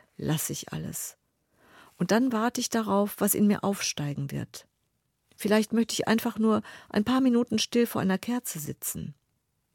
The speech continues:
Oder eine Orange pellen, ihren Duft genießen und ihre Süße,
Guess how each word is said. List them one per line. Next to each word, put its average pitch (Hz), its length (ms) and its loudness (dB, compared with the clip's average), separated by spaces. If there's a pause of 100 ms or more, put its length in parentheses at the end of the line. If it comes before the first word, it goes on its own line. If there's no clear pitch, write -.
(260)
Oder 190 200 2
eine 185 200 2
Orange 196 480 2
pellen, 175 400 4 (240)
ihren 196 240 2
Duft - 280 2
genießen 180 460 4
und 156 140 -2
ihre 180 180 0
Süße, 196 540 -2